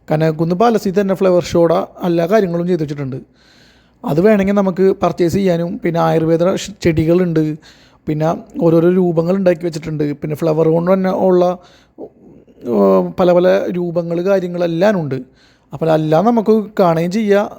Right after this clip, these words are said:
വാങ്ങണവർക്ക് താല്പര്യമുള്ളവർക്ക് വാങ്ങുകയും ചെയ്യാം. പിന്നെ ഫോട്ടോ എടുക്കാൻ പറ്റിയ പല പല,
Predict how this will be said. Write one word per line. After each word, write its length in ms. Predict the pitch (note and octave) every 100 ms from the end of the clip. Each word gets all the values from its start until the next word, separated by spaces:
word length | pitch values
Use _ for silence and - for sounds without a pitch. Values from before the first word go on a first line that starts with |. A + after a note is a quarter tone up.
| -
വാങ്ങണവർക്ക് 480 | E3+ D#3+ D#3+ D#3+ F3
താല്പര്യമുള്ളവർക്ക് 680 | A3 F#3+ F3+ F3+ F3 F3
വാങ്ങുകയും 380 | F3+ E3 D#3 F3
ചെയ്യാം. 320 | F#3 E3+ E3+ E3+ - _ _ _
പിന്നെ 120 | D#3
ഫോട്ടോ 320 | D#3 E3 D#3 A#3
എടുക്കാൻ 260 | A3 G3 F#3
പറ്റിയ 240 | F3+ F#3
പല 200 | E3+ E3+
പല, 180 | E3